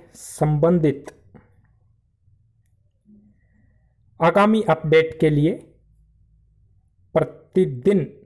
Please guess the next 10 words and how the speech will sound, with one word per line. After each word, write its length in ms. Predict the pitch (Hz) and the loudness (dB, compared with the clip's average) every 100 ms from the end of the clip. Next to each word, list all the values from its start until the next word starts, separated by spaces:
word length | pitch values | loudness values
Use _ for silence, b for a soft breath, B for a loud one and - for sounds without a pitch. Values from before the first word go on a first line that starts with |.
| _ _ _ - | _ _ _ -4
इस 420 | 175 - - - | -4 -6 -16 -2
वेबसाइट 480 | 151 139 143 139 139 | -2 0 -2 -2 0
पे 80 | 185 | -2
जुड़े 260 | 147 131 127 | 2 2 4
रहें। 160 | 123 | 4
मतलब 300 | 123 160 165 143 | 2 0 0 0
ये 160 | 151 185 | 0 0
कहने, 320 | 131 127 131 - - | 0 0 -2 -6 -6
मतलब 180 | 139 147 | -2 0
ये 200 | 160 170 | 0 0